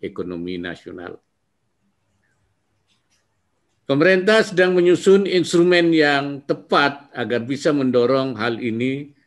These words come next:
bisa segera terwujud. Undang-Undang Cipta Kerja yang baru saja disahkan sejatinya diarahkan untuk mewujudkan hal itu. Berbagai hambatan yang selama ini dikeluhkan, misalnya masalah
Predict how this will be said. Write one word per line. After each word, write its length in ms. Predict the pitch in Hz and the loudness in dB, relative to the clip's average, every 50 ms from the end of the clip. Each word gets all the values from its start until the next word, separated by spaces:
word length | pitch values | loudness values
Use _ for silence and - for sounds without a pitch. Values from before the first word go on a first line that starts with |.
| _ _ _ | _ _ _
bisa 240 | - 113 104 113 110 | -12 -6 -4 -4 -4
segera 400 | 110 - 107 95 107 107 104 104 | -4 -6 -4 -4 -2 -4 -4 -4
terwujud. 560 | - 120 131 151 170 156 165 143 98 - - _ _ _ _ _ _ _ _ _ _ _ _ _ _ _ _ _ _ _ _ _ _ _ _ _ _ _ _ _ _ _ - | -4 -4 -2 -2 -2 0 0 -2 -2 -4 -10 _ _ _ _ _ _ _ _ _ _ _ _ _ _ _ _ _ _ _ _ _ _ _ _ _ _ _ _ _ _ _ -10
Undang-Undang 480 | 123 113 120 127 131 143 156 175 175 | -6 -4 -2 0 0 0 2 0 0
Cipta 400 | 156 - 175 170 - - 165 156 | 0 0 -2 -2 -2 -2 -4 0
Kerja 640 | - 160 147 139 139 151 151 147 143 143 139 135 - | 0 -2 -2 0 0 0 2 2 2 0 0 -2 -4
yang 240 | - 110 107 104 110 | -8 -8 -8 -6 -4
baru 160 | 110 123 123 | -4 -4 -4
saja 400 | 123 123 147 139 135 127 139 135 | -4 -4 -4 -4 -2 -2 -4 -4
disahkan 560 | 127 - - 147 135 123 - - 143 143 131 | -4 -6 -6 -6 -6 -6 -6 -6 -8 -8 -8
sejatinya 960 | - - 117 110 120 120 120 - 214 214 202 190 175 151 143 143 156 196 214 208 _ _ _ _ _ _ _ _ _ _ | -10 -12 -6 -4 -4 -4 -4 -4 -2 0 0 2 2 2 0 0 -2 -4 -8 -12 _ _ _ _ _ _ _ _ _ _
diarahkan 800 | 123 120 113 117 117 117 120 120 - - 127 123 120 120 117 - | -4 -4 -2 -2 -2 -4 -6 -6 -8 -8 -8 -8 -8 -10 -12 -16
untuk 400 | - _ _ 120 117 113 110 - | -20 _ _ -8 -8 -8 -8 -10
mewujudkan 640 | - 110 110 107 107 98 107 107 98 98 - 104 95 | -14 -12 -10 -10 -10 -8 -8 -8 -10 -8 -10 -10 -10
hal 160 | 90 92 95 92 90 | -10 -10 -12 -12 -12
itu. 320 | 87 - _ - 80 - _ _ _ _ _ _ _ _ _ _ _ _ _ _ _ _ | -16 -16 _ -20 -20 -20 _ _ _ _ _ _ _ _ _ _ _ _ _ _ _ _
Berbagai 400 | _ 113 110 104 127 135 139 147 | _ -10 -6 -6 -4 -2 0 0
hambatan 560 | 131 156 151 147 151 160 165 160 165 160 151 147 | 0 0 0 2 2 0 0 0 -2 -2 0 0
yang 160 | 147 143 139 | -2 -4 -4
selama 480 | 127 - 131 135 131 131 131 131 127 | -6 -6 -4 -4 -4 -4 -4 -4 -6
ini 80 | 127 123 | -6 -6
dikeluhkan, 640 | 113 110 107 - 123 127 131 127 - - 165 160 151 | -8 -10 -12 -8 -6 -6 -6 -6 -8 -8 -6 -6 -6
misalnya 560 | 131 117 123 - 120 113 113 117 120 120 120 | -8 -10 -10 -8 -8 -6 -6 -6 -6 -8 -8
masalah 640 | 113 107 101 104 107 104 101 104 104 - - _ | -8 -10 -12 -10 -10 -8 -6 -6 -8 -8 -12 _